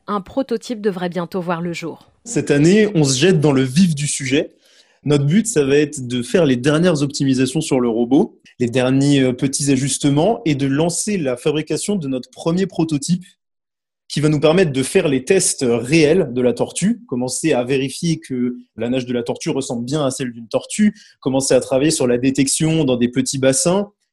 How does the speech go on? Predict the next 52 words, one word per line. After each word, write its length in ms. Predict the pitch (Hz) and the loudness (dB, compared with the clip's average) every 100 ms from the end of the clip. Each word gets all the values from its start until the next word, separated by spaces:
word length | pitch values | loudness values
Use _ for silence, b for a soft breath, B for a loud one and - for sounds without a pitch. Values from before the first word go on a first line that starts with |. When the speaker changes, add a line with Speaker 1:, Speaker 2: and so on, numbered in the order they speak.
| - | -6
Speaker 2:
faire 180 | 123 | -2
les 140 | 120 123 | -2 0
tests, 400 | 156 156 156 - | 2 2 2 -2
euh, 220 | 117 113 | 0 -2
par 160 | 117 117 | -2 -2
exemple 280 | 127 123 131 | -2 -2 -4
matériaux, 500 | 123 139 139 175 180 | -4 -2 0 0 0
savoir 460 | 151 123 131 131 | -2 -4 -4 -4
si 260 | - - 117 | -6 -8 -10
toute 240 | - - | -12 -2
la 140 | 127 123 | 0 0
tortue 360 | 127 - 165 | -2 -2 -4
tient 220 | - 135 | -2 -6
bien. 500 | 131 127 151 165 175 175 _ _ _ _ | -4 -2 0 2 0 -4 _ _ _ _
Tous 80 | - | 0
les 120 | 180 | 0
tests 260 | 165 196 - | 2 0 0
réels 380 | 120 156 160 185 | 0 4 4 2
vont 140 | 135 | -2
être 80 | 135 | -2
faits 100 | - | -2
à 40 | 147 | -2
partir 240 | 131 165 | -2 -6
de 60 | 123 | -4
ce 140 | - | -6
premier 320 | - 170 170 | -4 -2 0
prototype 500 | 160 139 131 - 180 | -2 -4 -4 -4 -4
qu'on 160 | - 131 | -2 -2
est 60 | |
en 60 | 120 | -2
train 120 | - | -2
de 60 | 147 | -2
fabriquer 340 | 139 123 123 | 0 0 -2
cette 240 | 143 127 117 | -2 -4 -8
année. 180 | 98 _ _ _ _ _ _ | -14 _ _ _ _ _ _
Dans 100 | 131 | -4
nos 140 | 131 135 | 2 4
rêves 180 | 151 | 4
les 120 | 139 131 | 4 2
plus 140 | 147 | 2
fous, 180 | 139 190 | 4 2
ce 160 | - | 2
serait 340 | 127 - 139 131 | -2 0 2 4
à 120 | 127 | 4
la 120 | 143 | 2
fois 240 | 139 185 160 | 2 2 4
de 80 | |
voir, 400 | 139 147 139 123 | 4 4 4 2
euh, 40 | 123 | 0
notre 220 | 131 131 | -2 -2
tortue 420 | 151 - - 180 | -4 -4 -6 -4
dans 360 | 143 123 120 | -4 -4 -6